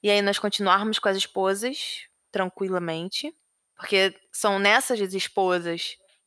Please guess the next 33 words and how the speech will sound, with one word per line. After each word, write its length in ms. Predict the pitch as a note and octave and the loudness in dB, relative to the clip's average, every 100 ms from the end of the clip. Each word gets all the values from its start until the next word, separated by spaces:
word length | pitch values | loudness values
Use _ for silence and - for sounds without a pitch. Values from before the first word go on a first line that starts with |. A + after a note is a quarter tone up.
| - | -12
que 1500 | - G#3 G3 G3 G3 F#3+ F#3+ F#3 F3+ F#3 F3+ F3 E3+ E3 E3 _ _ - | -4 -2 -2 -2 -4 -6 -4 -4 -4 -4 -4 -6 -8 -10 -12 _ _ -8
ocorre, 420 | F#3+ - G#3+ A3 | -2 2 4 4
né, 180 | F#3+ F#3+ | 2 0
esse 200 | - F#3+ | -2 -2
boom. 400 | F3 B3 F4 C4 | 2 2 2 0
Então, 800 | G#3+ G#3 G3 G3+ G#3 G#3 G#3 G3+ _ _ | -2 0 2 2 0 -2 -4 -8 _ _
eu 60 | F#3+ | -8
vou 80 | G3 | -6
explicando 520 | - G3+ G3+ F#3+ F#3+ - | -6 -4 -2 -2 -4 -4
com 80 | G#3+ | -2
os 120 | G3+ | 0
episódios 480 | G3+ G#3 G3+ G#3 G#3+ | -2 0 0 2 2
extras 580 | G#3+ A3 A#3 B3 A#3+ - | 4 4 2 -2 -2 0
também, 380 | A3+ G#3 G3 | 0 2 0
que 100 | A3 | 0
eu 40 | G#3 | -2
achei 180 | - F#3+ | -2 -4
interessante. 840 | G3 G3+ G3 G3 F#3+ A3 - D#4 _ _ _ _ A#3 | -2 -2 -2 0 0 -2 -6 -10 _ _ _ _ 0
E 100 | A#3 | 4
esse, 600 | G#3 G#3+ G#3+ C4+ C#4+ - _ _ _ _ - | 6 4 2 -4 -6 -10 _ _ _ _ -6
meio 180 | G3 F#3+ | -4 -2
que 60 | |
pra 120 | G#3 | 0
fechar 540 | G#3 A3 - G#3 G3+ - | 0 0 4 6 6 4
o 80 | A#3+ | 0
quadro, 500 | - G3+ E3 D#3+ E3 | 4 4 4 0 -6
né? 220 | D#3+ D#3+ - | -8 -10 -4
Já 140 | G#3+ B3 | 2 2
teve 180 | B3+ A3 | 2 -2
episódio 400 | A3 G3+ G3 G3 | 0 2 0 0
da 180 | F#3+ | 0
Jenny 260 | F#3 F#3 G3+ | 2 0 -2
Seymour 480 | - A3+ B3 D4 | 0 0 0 -2